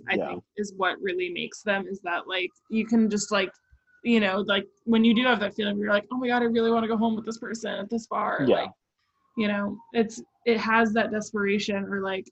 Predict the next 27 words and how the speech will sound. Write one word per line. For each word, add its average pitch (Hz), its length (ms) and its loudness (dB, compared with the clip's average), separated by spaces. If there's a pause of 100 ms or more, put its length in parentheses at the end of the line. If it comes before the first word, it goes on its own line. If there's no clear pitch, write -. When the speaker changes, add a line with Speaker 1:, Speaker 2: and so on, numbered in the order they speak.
Speaker 1:
"Oh 247 120 2
my 233 100 4
God, 226 140 6
I 214 60 2
shouldn't 226 340 4
do 233 140 4
this, 214 280 0
but 208 180 0 (100)
I'm 254 100 10
going 254 300 10
to 240 120 6
anyways." 202 560 4 (200)
Um, 202 300 0
but 233 120 2
there's, 233 200 6
like, 226 160 4
the 214 60 0
line 208 200 4
where 214 80 -2
it's 214 120 -4
like, 214 140 -2
"In 226 120 0
one 214 200 2
more 220 140 2
drink, 202 400 -2 (220)
um, 202 460 -4 (800)
hold 127 280 -6